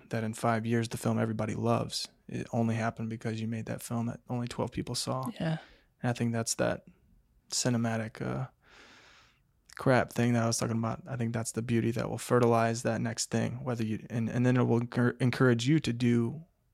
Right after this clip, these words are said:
Speaker 1: what you wanted to do because you needed to do it. I think that's an important thing
Speaker 2: I
Speaker 1: too.
Speaker 2: actually wrote that down on a sticky note. So
Speaker 1: <laughs>
Speaker 2: I'm gonna
Speaker 1: Nice.
Speaker 2: definitely
Speaker 1: <laughs>
Speaker 2: keep that in mind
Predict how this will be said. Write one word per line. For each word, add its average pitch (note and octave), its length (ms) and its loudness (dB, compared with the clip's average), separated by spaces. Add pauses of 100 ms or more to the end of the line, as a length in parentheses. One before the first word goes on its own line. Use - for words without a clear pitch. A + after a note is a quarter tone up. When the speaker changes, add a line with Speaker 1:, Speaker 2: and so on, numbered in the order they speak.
(300)
Speaker 1:
what B2+ 220 0
you A#2 100 0
wanted A#2+ 200 2
to A2+ 60 -2
do A#2+ 180 -2
because A2+ 360 -2
you A2+ 80 0
needed A2+ 340 0
to - 100 -20
do C3 200 -2
it. - 140 -4 (220)
I A#2 80 -2
think A2+ 140 -4
that's A#2 180 -2
an B2 60 -6
important - 400 -6
thing A#2 140 -2
Speaker 2:
I - 60 2
Speaker 1:
too. - 60 2
Speaker 2:
actually D#3+ 440 -2 (240)
wrote E3+ 180 -2
that E3+ 160 -4
down E3+ 220 0
on D#3+ 80 -2
a D#3+ 100 -2
sticky E3+ 380 -4
note. D#3+ 300 -4 (680)
So D3+ 120 4
Speaker 1:
<laughs> D#3+ 460 2
Speaker 2:
I'm E3+ 140 0
gonna D#3+ 60 4 (140)
Speaker 1:
Nice. D#3+ 200 2 (140)
Speaker 2:
definitely E3 440 2 (100)
Speaker 1:
<laughs> - 120 -8
Speaker 2:
keep E3 120 0
that D#3+ 200 0
in D#3+ 80 -4
mind D#3+ 340 0